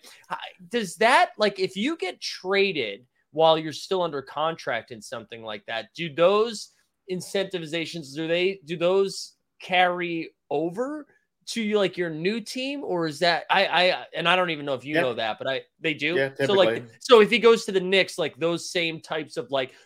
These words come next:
Speaker 1: you have to play, like, sixty-five games, and then you get, like, a boost, like, that shit all carries over.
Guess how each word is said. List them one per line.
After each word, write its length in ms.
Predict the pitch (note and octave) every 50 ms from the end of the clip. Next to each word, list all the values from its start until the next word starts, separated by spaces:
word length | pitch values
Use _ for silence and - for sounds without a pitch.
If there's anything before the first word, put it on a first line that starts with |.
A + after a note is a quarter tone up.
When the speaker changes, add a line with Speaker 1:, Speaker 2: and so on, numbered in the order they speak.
| _
Speaker 1:
you 140 | - C3+ C3
have 180 | C3+ C#3+ D3 -
to 80 | F3+
play, 240 | F3+ - E3+ E3 F3
like, 160 | F3+ F#3 F3+
sixty-five 600 | F3+ - G#3 G3 - - G#3 - A3 A3 A3 G3
games, 440 | G#3+ C4+ C4+ B3 F#3 C3 B2 - -
and 100 | C#3+ C#3
then 140 | C#3+ D3 E3
you 80 | E3+ D#3+
get, 200 | E3 D#3 - -
like, 140 | D3+ C#3+ D3
a 20 |
boost, 400 | C3 - B2+ C3 - - - -
like, 180 | C3+ D3 C3 -
that 200 | C#3 C#3 C#3 -
shit 180 | - - D3+ C#3+
all 140 | C#3 C#3 C3+
carries 380 | - D3 D3 C#3+ C#3 C3+ B2+
over. 360 | C#3 C#3 C#3 D#3 E3 E3+ _